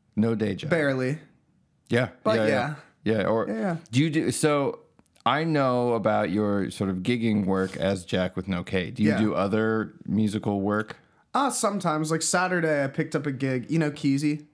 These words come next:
Speaker 1: Mm-hmm.
Speaker 2: Uh, he's playing with his kind of group up at, uh,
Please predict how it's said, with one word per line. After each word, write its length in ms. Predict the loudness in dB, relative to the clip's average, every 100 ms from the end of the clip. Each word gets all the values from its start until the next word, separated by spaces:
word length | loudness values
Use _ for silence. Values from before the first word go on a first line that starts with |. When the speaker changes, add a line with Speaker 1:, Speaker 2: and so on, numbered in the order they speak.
| _ -4
Speaker 1:
Mm-hmm. 180 | 0 0 0 -2
Speaker 2:
Uh, 500 | -2 -2 -2 -4 -8 _ -16
he's 320 | -6 -2 -2
playing 760 | -2 -2 0 0 -2 -2 -4 -8 _ _ _ _ _ -2
with 400 | -2 -2 -8 -20 _ -2
his 360 | 0 0 -2
kind 200 | -2 -2
of 40 | -2
group 360 | -2 -2 -2 -4
up 200 | -4 -2
at, 120 | -4
uh, 400 | -2 -2 -4